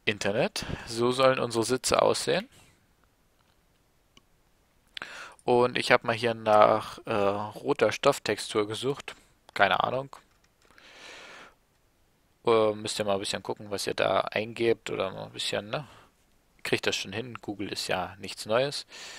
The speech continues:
Und jetzt weiß er noch nicht, das oder das. Ich denke mal, es nimmt sich nicht viel, aber das ist irgendwie ein bisschen besser. Also, Bild in neuem Tab öffnen. Ja, Größe ist in Ordnung. Bild kopieren. Google hat ja hier diese Funktion weggenommen, dass man das Bild direkt angucken kann.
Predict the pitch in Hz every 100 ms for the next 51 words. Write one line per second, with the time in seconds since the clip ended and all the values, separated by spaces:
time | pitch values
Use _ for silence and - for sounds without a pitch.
0 | - - - _ _ 113 110 113 110 120
1 | 120 120 135 135 135 135 - - 139 131
2 | 107 98 - 156 202 - - - _ _
3 | _ _ _ - - 110 104 104 - 135
4 | - 107 107 - 135 - 127 107 - -
5 | - 107 107 110 - 101 120 - 131 -
6 | - - - - - 113 107 104 101 101
7 | 101 110 95 92 - _ - 123 - 104
8 | 101 95 95 - 139 - 156 165 170 180
9 | 190 107 - - _ _ - 110 104 113
10 | - 113 117 131 143 143 139 - _ _
11 | 107 - - - 120 135 160 170 - _
12 | - - - - - 120 110 - 107 110
13 | 110 107 - 101 101 - 120 123 117 -
14 | 113 110 110 104 104 95 - 110 107 -
15 | 98 120 - 123 113 117 113 - 113